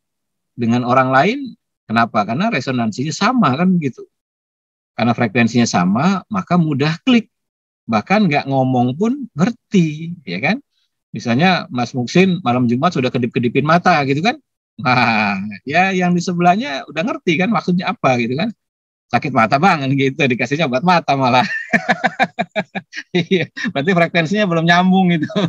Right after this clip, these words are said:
<laughs> Frekuensinya belum nyambung kalau gitu, malah dikasih obat mata. <laughs> Iya. Nah, jadi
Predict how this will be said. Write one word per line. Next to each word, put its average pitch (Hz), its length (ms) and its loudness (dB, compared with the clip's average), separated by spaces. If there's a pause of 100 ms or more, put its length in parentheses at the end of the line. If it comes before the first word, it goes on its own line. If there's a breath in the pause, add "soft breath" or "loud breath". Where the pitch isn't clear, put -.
(140)
<laughs> - 320 -12
Frekuensinya 160 480 2
belum 151 160 2
nyambung 160 480 2
kalau 160 240 0
gitu, 135 240 -8
malah 139 160 -2
dikasih 139 320 0
obat 135 160 0
mata. 175 400 0
<laughs> - 1700 -6
Iya. 147 560 -4 (520 loud breath)
Nah, 135 240 2
jadi 185 320 0